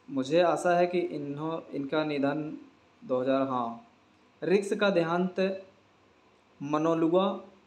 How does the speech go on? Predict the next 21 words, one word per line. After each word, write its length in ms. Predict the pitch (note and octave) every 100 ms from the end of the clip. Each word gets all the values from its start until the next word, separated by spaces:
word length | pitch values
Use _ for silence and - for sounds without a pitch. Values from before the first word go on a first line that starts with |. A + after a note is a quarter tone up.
| _ _ _ _ _ _ _ _ -
होलोलुलु 600 | D3+ E3+ F#3+ E3+ C3+ C3
में 260 | B2 B2+ - - _ _ _ _ _ _ _ _ -
नौ 280 | D3 F3+ G3+
फरवरी 320 | F3 D#3 D#3+
दो 120 | D#3+ D#3
हज़ार 280 | D3 D#3
आठ 340 | D#3 C#3 C3 -
को 100 | C#3
हुआ 280 | B2 A#2 A#2
था। 240 | B2 A#2+ _ _ _ _ _ _ -
इनकी 240 | D#3 E3+
अब 80 | F3+
वेबसाइट 500 | F3+ D3+ D3+ D#3+ E3
बंद 280 | D#3+ D#3 F3
हो 160 | D3 C#3
चुकी 380 | C#3 C3+ C3
है। 320 | B2+ D#3+ - - _ D#3
मेरे 260 | C#3 D#3
टीचर 280 | F3 E3+ F#3
द, 100 | F3 E3+ F3 F3+ F3+
अ, 100 | -